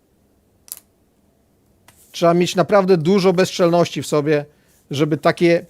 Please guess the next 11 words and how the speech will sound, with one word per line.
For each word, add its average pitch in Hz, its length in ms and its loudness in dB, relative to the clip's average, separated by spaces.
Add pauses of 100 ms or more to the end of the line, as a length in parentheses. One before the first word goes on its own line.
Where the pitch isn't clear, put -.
(160)
pismo 180 460 0
wysłać. 123 500 -6 (1000)
Całe 254 380 8
to 220 140 4
przedsądowe 220 760 4
wezwanie 202 540 4
do 190 100 2
zapłaty 208 480 4
stu 220 220 0
tysięcy 208 440 0
złotych, 175 500 2